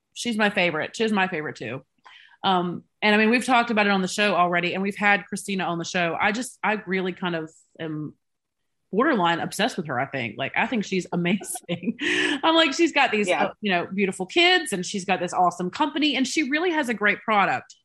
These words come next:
Speaker 1: Um,
Speaker 2: She does. And I'm, and
Speaker 1: Yeah.
Speaker 2: I'm very happy that I've, I've found a place in my life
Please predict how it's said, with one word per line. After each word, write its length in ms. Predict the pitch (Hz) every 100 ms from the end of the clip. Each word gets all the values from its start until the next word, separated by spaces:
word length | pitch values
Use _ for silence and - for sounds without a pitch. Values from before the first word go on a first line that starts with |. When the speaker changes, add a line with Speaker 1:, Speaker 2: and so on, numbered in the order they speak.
| _ _ _ _ _ - -
Speaker 1:
Um, 220 | 196 202
Speaker 2:
She 100 | 196
does. 400 | 240 262 480 185 -
And 140 | 208 220
I'm, 140 | 233 226
and 100 | 220
Speaker 1:
Yeah. 80 | 233
Speaker 2:
I'm 80 | 208
very 260 | 220 208 202
happy 400 | 190 190 226 208
that 240 | 185 156 -
I've, 220 | 170 170 - -
I've 220 | 170 170 -
found 380 | 180 190 202 190 - _ _ -
a 100 | 180
place 420 | - 202 190 -
in 100 | 180
my 200 | 170 160
life 420 | 160 180 151 147